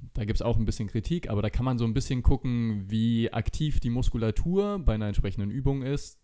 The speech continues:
beispielsweise. Und die zeigen da eigentlich relativ deutlich, dass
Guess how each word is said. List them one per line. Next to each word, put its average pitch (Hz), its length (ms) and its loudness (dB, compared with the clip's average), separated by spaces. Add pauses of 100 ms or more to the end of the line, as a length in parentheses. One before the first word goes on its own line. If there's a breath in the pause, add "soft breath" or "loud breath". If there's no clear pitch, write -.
beispielsweise. 113 760 -2 (340 loud breath)
Und 104 520 -2
die 104 100 -6
zeigen 117 420 -2
da 110 140 0
eigentlich 104 320 -4
relativ 110 400 0
deutlich, 110 440 0
dass - 360 -6